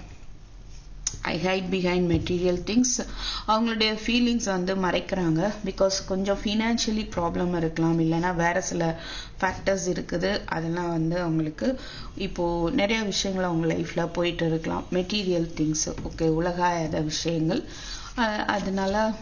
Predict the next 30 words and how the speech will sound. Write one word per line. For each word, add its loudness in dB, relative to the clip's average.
மறைக்கிறாங்க. 0
"I 0
could -2
not 0
let 0
you -2
get 0
close 2
to -2
me." 2
So, 0
இப்போதைக்கு 0
என்ன 0
பண்ண -2
முடியாது, 2
உங்களை 0
வந்து 2
அவங்க 0
அருகில 0
கொண்டுட்டு -2
வர 0
முடியாத 0
அளவுக்கு 0
ஒரு 2
சிட்யுவேஷன் -2
இருக்குது. -2
"I 2
hope 4
you 0
can 0